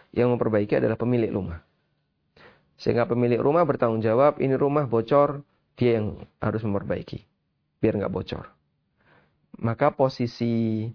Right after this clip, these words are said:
penyewa bisa komplain. Sebagaimana ketika kita nyewa kamar hotel,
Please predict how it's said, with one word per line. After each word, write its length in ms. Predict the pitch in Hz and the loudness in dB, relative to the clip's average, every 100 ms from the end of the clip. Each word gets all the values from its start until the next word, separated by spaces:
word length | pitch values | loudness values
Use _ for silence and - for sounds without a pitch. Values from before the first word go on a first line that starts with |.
| _ _ | _ _
penyewa 360 | 120 117 117 160 | 2 2 2 2
bisa 280 | - 120 | 0 -2
komplain. 520 | - 135 135 117 110 120 _ _ - - | 0 2 2 2 -2 -14 _ _ -20 -20
Sebagaimana 600 | - 127 123 120 131 196 | 0 2 4 4 4 4
ketika 320 | 202 170 156 143 | 2 0 0 0
kita 320 | 151 143 135 | 0 2 2
nyewa 320 | 131 127 123 | 2 2 2
kamar 240 | 139 135 131 | 2 2 2
hotel, 440 | 196 139 113 131 | 2 2 2 0